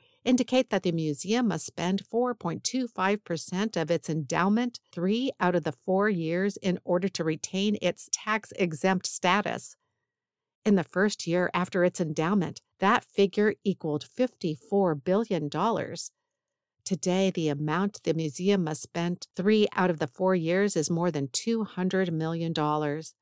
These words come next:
The J. Paul Getty Museum's greatest challenge, therefore, is finding enough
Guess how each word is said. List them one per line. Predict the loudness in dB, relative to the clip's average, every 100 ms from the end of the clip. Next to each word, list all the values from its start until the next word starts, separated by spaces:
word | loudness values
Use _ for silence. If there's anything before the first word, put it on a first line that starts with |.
| _ _ _ -2
The | -2 -2
J. | 2 4 4 2
Paul | 0 0 0
Getty | 2 4 4 2
Museum's | 0 0 2 2 2 0 -4
greatest | 2 4 6 4 0 -10 -8
challenge, | 0 2 2 0 0
therefore, | 2 2 2 2 2 0 -2
is | -4 -4
finding | -2 0 2 2 2
enough | 2 0